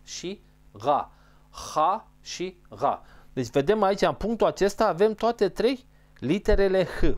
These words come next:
pronunția lor. Avem litera H, ha, ha. He, ha, ha. He, ha,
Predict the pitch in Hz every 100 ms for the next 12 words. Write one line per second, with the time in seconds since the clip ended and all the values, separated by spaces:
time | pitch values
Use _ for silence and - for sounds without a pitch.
0 | - 123 139 185 190 180 160 135 98 -
1 | - _ - - 135 170 180 175 165 143
2 | - - - - _ - - 120 135 175
3 | 185 - _ _ _ _ - _ - -
4 | - 135 127 170 - _ _ _ - -
5 | - - 123 - - - _ _ - -
6 | 127 147 185 202 - _ _ _ - -
7 | - - 135 143 180 - - _ _ _
8 | - - 170 143 - _ _ _ _ _
9 | _ - 127 131 160 208 - _ _ -
10 | - - - 147 139 170 -